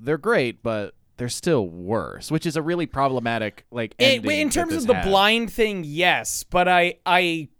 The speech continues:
Speaker 2: I'm taking it more as a metaphor for people who believe shit that's dumb. Like, I understand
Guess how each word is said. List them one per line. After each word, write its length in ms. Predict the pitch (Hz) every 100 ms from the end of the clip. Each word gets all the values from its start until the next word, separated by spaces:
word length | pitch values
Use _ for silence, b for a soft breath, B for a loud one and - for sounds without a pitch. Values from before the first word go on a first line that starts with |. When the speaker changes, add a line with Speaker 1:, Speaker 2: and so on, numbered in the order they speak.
| _ _ _ -
Speaker 2:
I'm 260 | 185 233
taking 320 | 214 214 175 170
it 60 |
more 200 | 165 165
as 120 | 156
a 60 | 156
metaphor 800 | 147 143 151 156 135 151 147 139
for 540 | - - 135 123 117 113 _ _ _ _ _ -
people 380 | 156 156 156
who 200 | 131 139 117 _ _
believe 520 | 160 135 127 120 120
shit 320 | - - 131 117 _
that's 300 | 120 104 - _ _ -
dumb. 240 | 123 113
Like, 180 | 185 214
I 120 | 220
understand 440 | 254 214 214 185